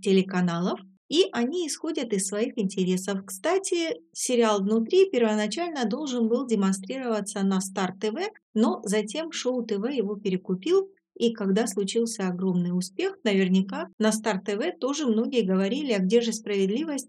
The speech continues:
Почему Шоу Т В увел у нас этот прекрасный сериал?" Ну, так бывает. В этом ничего странного нет. Это логика бизнеса. Кто-то отказывается от работы, кто-то соглашается, потом все меняется. Так устроена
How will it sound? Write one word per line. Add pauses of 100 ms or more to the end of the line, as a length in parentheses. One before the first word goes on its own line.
Почему
Шоу
Т
В
увел
у
нас
этот
прекрасный
сериал?"
Ну,
так
бывает. (180)
В
этом
ничего
странного
нет. (280)
Это
логика
бизнеса. (200)
Кто-то
отказывается
от
работы,
кто-то
соглашается,
потом
все
меняется. (180)
Так
устроена